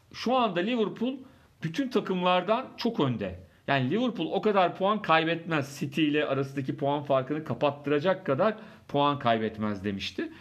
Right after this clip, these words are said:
Ben haklı olduğunu düşünüyorum bir yani. Tabii ki futbolda hiçbir şey, yani, e, e,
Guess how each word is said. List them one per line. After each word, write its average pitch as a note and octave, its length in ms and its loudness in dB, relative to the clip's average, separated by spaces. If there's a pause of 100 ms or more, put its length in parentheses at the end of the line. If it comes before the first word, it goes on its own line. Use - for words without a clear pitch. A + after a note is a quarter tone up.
(140)
Ben A#3+ 180 0
haklı - 380 0
olduğunu C#3+ 340 2
düşünüyorum G#2+ 480 -2
bir G#2+ 40 -2
yani. G2+ 140 -4
Tabii A3 180 0
ki B2 80 -6
futbolda B2+ 520 -2
hiçbir B2 260 -6
şey, D3+ 120 -2 (260)
yani, D3 300 2 (380)
e, D#3 60 -2
e, D#3 60 0